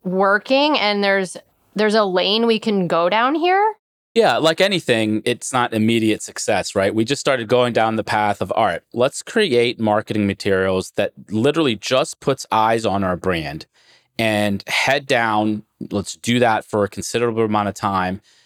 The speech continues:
Speaker 2: before we pivot to anything else." And I always tell this story about if you're driving down the highway and you see a Coca-Cola bil-,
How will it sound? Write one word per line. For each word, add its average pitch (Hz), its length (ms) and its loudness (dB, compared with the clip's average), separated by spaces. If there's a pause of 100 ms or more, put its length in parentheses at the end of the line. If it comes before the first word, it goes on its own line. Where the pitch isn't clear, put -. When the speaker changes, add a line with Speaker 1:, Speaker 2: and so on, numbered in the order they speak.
(140)
Speaker 2:
before 117 360 0
we 107 160 0
pivot 98 320 -2
to - 180 -6
anything 90 320 -4
else." 67 260 -8
And 107 80 -6
I 120 40 0
always 170 240 0
tell 139 180 0
this 131 140 -4
story 113 360 2
about 92 280 0
if - 100 -10
you're 98 80 -2
driving 131 300 0
down 135 180 0
the 117 80 -2
highway 101 460 0
and 92 80 -6
you 95 60 -6
see - 180 -4
a 101 40 0
Coca-Cola 98 540 0
bil-, 90 320 0